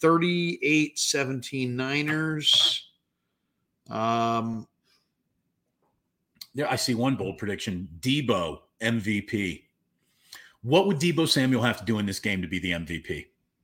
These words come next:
Speaker 1: Have two halves like the first half last, last time. He had a great first half against Kansas City in the la-, Super Bowl fifty-four, and,
Speaker 2: And then Kyle went away from him.
Speaker 1: and then Kyle went away from him.
Speaker 2: Or
Speaker 1: He only touched it twice, I believe, in the
Speaker 2: Spagnuolo
Speaker 1: second
Speaker 2: shut
Speaker 1: half.
Speaker 2: it down.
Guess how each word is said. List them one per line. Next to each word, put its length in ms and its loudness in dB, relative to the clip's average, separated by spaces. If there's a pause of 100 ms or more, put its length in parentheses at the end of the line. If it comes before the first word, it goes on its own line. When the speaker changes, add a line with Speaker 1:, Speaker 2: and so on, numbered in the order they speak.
(600)
Speaker 1:
Have 220 -2
two 280 6
halves 540 6
like 200 -2
the 60 -8
first 360 -2
half 340 -2
last, 380 -4 (120)
last 280 -6
time. 300 -6 (500)
He 80 2
had 120 6
a 40 2
great 320 4
first 300 0
half 200 0
against 440 -8 (140)
Kansas 280 -2
City 160 -2
in 80 -2
the 80 -8
la-, 240 -6
Super 240 -4
Bowl 160 0
fifty-four, 600 -2
and, 160 -4 (100)
Speaker 2:
And 80 -6
then 100 2
Kyle 280 4
went 120 6
away 200 8
from 160 2
him. 80 -4
Speaker 1:
and 100 -2
then 180 0
Kyle 280 4
went 160 2
away 180 6
from 160 -2
him. 140 -6
Speaker 2:
Or 300 10
Speaker 1:
He 40 0
only 140 2
touched 340 -2
it 160 -8
twice, 640 0
I 40 -4
believe, 300 0
in 80 -2
the 60 0
Speaker 2:
Spagnuolo 80 2
Speaker 1:
second 160 2
Speaker 2:
shut 100 0
Speaker 1:
half. 120 2
Speaker 2:
it 80 -6
down. 300 -4